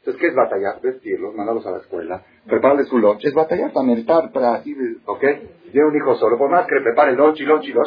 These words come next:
sobran doscientas horas. Entonces, ¿qué son las travesuras, problemas, brinca, rompe cristales? No puede sufrir, es algo pele plaín. La persona no puede sufrir un quinto más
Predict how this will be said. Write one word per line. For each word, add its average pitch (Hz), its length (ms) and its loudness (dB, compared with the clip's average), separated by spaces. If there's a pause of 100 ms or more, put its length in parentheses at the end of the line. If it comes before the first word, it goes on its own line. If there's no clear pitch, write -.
sobran 160 260 4
doscientas 190 380 4
horas. 254 340 4 (160)
Entonces, - 260 -2
¿qué 226 60 6
son 220 140 2
las 202 120 4
travesuras, 202 760 4
problemas, 202 580 2
brinca, 202 380 2
rompe 208 260 2
cristales? 196 580 2 (440)
No 208 280 4
puede 220 300 4
sufrir, 180 400 2
es 190 80 0
algo 185 240 0
pele 185 320 0
plaín. 160 640 0 (440)
La 139 200 2
persona 175 460 2
no 190 160 0
puede 190 180 4
sufrir 180 680 2 (560)
un 453 400 0
quinto 220 500 0
más 214 460 4